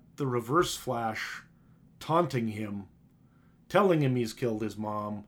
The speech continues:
He knows that his enemy did this and that his mom didn't die somehow a, a way that was just part of the regular timeline, that someone came back from the future and killed her. So really, it should never have happened, right?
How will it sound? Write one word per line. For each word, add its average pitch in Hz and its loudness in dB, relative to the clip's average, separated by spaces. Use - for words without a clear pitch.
He 131 -4
knows 156 2
that 131 -2
his 120 -2
enemy 127 0
did 120 -2
this 101 -8
and 131 0
that 147 4
his 135 0
mom 147 2
didn't 151 -4
die 120 0
somehow 113 -4
a, 107 -6
a 131 0
way 135 2
that 123 -2
was 113 -4
just 127 -8
part 127 -2
of 117 -2
the 117 -2
regular 120 -2
timeline, 110 -6
that 98 -14
someone 139 -2
came 135 -4
back 123 0
from 120 -8
the 107 -8
future 117 -8
and 95 -12
killed 113 -6
her. - -14
So - -6
really, 147 2
it 120 0
should 135 -2
never 110 -2
have 101 -8
happened, 110 -6
right? 123 -4